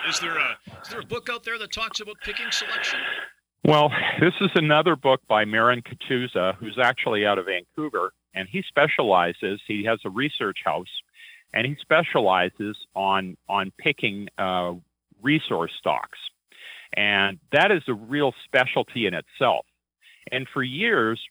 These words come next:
Speaker 2: resource stocks lay face down in the dirt and nobody paid any attention to them because they'd gone for, for a decade or more without even having a pulse. Well, that's changed, and many of these small companies, again,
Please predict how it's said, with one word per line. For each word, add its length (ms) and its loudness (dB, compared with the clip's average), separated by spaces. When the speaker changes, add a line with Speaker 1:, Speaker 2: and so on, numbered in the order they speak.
Speaker 2:
resource 500 0
stocks 420 4
lay 340 4
face 300 2
down 200 2
in 80 -2
the 100 -4
dirt 300 0
and 100 -12
nobody 300 -2
paid 260 2
any 220 0
attention 440 -4
to 80 -12
them 180 -10
because 360 0
they'd 200 2
gone 400 4
for, 220 0
for 160 2
a 40 0
decade 420 2
or 100 -4
more 320 -2
without 380 2
even 240 0
having 320 0
a 60 -4
pulse. 360 2
Well, 100 -2
that's 260 2
changed, 500 -4
and 100 -6
many 180 0
of 60 -4
these 220 0
small 260 2
companies, 540 -4
again, 400 -6